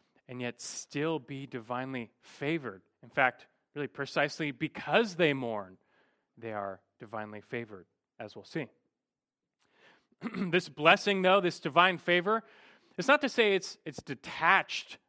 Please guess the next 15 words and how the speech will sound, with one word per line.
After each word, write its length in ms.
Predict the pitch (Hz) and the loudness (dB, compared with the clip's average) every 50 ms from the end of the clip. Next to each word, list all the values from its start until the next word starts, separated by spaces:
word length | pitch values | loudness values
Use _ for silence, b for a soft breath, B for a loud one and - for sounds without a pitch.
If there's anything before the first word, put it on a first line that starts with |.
| _ _ | _ _
from 300 | _ _ - 147 139 135 | _ _ 0 0 2 2
our 140 | 135 127 120 | 2 2 2
emotions. 640 | 113 113 120 131 - - - 95 90 _ - - _ _ _ _ b b b b b b b b b b b b b _ _ _ _ _ | 2 0 -2 -2 -4 -8 -14 -16 -18 _ -20 -20 _ _ _ _ b b b b b b b b b b b b b _ _ _ _ _
What 120 | - 208 | 2 4
we'll 100 | 220 214 | 4 4
see 180 | 208 - 247 220 | 4 2 0 2
later, 260 | 190 214 254 285 233 | 4 4 4 4 4
though, 140 | 156 143 139 | 4 4 4
this 200 | 135 - 131 - | 4 0 -4 -6
blessedness 720 | - _ 147 151 208 214 - 208 170 160 143 143 143 - - - | -10 _ 2 2 2 4 2 -4 -2 -2 -2 -4 -4 -6 -4 0
actually 560 | 156 170 180 - - 190 170 170 156 151 135 - _ | 0 0 0 0 -4 -2 -2 0 -2 -2 -4 -8 _
stabilizes 1300 | - - - - - 156 165 247 269 285 262 226 175 139 131 123 113 117 107 92 92 - - - - - _ _ _ _ _ _ _ | -12 -12 -12 -6 -2 2 2 2 2 2 4 4 6 4 4 2 -2 -8 -12 -12 -14 -18 -20 -20 -20 -20 _ _ _ _ _ _ _
our 140 | - 120 117 | -4 -4 -2
emotions. 680 | 113 117 113 110 - - 113 92 - _ - - - _ _ _ _ _ _ _ _ _ _ _ _ _ _ _ _ _ _ _ _ _ _ _ b b b b | -2 -4 -6 -8 -10 -12 -16 -16 -18 _ -20 -20 -20 _ _ _ _ _ _ _ _ _ _ _ _ _ _ _ _ _ _ _ _ _ _ _ b b b b
This 280 | - 165 156 - - | 0 0 0 0 -6